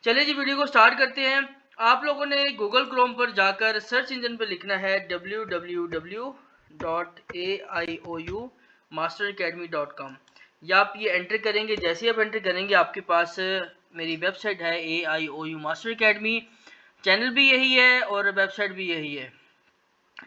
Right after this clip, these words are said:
चैनल का नाम भी same है और वेबसाइट का नाम भी same है।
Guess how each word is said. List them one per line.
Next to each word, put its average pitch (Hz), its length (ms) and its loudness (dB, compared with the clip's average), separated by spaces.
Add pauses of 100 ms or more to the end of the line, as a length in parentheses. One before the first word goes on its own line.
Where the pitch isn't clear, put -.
चैनल 180 220 2
का 208 140 4
नाम 196 200 4
भी 196 100 -6
same 175 220 -6
है 175 60 2
और 175 80 2
वेबसाइट 165 340 -4
का 190 80 -2
नाम 185 160 2
भी 202 80 -10
same 196 240 -4
है। 220 180 0